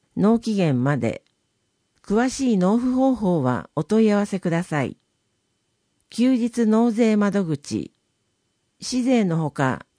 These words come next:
納期限内のもので納付書をお持ちいただいたものに限り、負担金、使用料等も納付できます。また、納税相談もできます。日時、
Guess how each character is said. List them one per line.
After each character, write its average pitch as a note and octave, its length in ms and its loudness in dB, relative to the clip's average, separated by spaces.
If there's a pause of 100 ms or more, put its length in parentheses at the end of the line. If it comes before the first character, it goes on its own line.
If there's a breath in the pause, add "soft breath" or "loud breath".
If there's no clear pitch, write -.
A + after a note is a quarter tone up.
(120)
納 A#3+ 200 2
期 B3 140 -6
限 C4 240 2
内 F3 220 0
の D3 100 0
も D3 140 -2
の F3 120 0
で C3 300 -4 (160)
納 A#3 220 4
付 B3 120 -6
書 A3+ 280 2
を A#2+ 100 0
お D3+ 60 0
持 A#3 160 2
ち A#3 160 0
い G#3 40 -6
た A3 140 0
だ G#3+ 100 0
い G#3+ 80 -2
た G#3+ 120 -2
も G#3 100 0
の B3 140 0
に G#3 100 -2
限 D#3+ 320 -4
り、 A2+ 240 -4 (320)
負 - 140 -20
担 A3 280 0
金、 F3+ 520 -2
使 - 180 -4
用 C4+ 220 4
料 E3 240 4
等 G#3 240 2
も B2+ 320 0
納 G#3 220 2
付 G3+ 120 -4
で F3 100 -2
き D3+ 160 -8
ま C#3 140 -4
す。 - 240 -16 (800)
ま F3 160 -2
た、 - 340 -4 (140)
納 A#3+ 200 2
税 C#4 220 0
相 C4 240 0
談 D#3 240 0
も A#2+ 180 -2
で C3+ 140 -4
き - 180 -12
ま A2+ 140 -6
す。 - 340 -18 (800)
日 A3+ 320 0
時、 A#2 280 -4